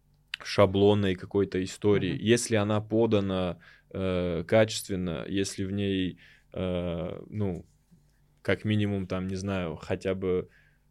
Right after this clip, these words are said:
Speaker 1: если не диалоги, то просто сами, сами персонажи как-то раскрыты. Мне достаточно, мне достаточно этого.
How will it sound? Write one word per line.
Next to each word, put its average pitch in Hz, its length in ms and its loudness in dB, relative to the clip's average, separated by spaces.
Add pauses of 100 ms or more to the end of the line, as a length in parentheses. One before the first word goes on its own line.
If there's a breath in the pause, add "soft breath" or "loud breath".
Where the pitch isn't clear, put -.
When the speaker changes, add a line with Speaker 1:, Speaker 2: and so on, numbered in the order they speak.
Speaker 1:
если 104 280 -2
не 104 140 4
диалоги, 107 500 8
то 95 140 0
просто 127 260 -2
сами, 127 420 0
сами 123 260 0
персонажи 110 560 -2
как-то 98 300 -4
раскрыты. 98 580 -4
Мне 101 260 -4
достаточно, 98 760 -6
мне 90 200 -12
достаточно - 560 -8
этого. - 380 -12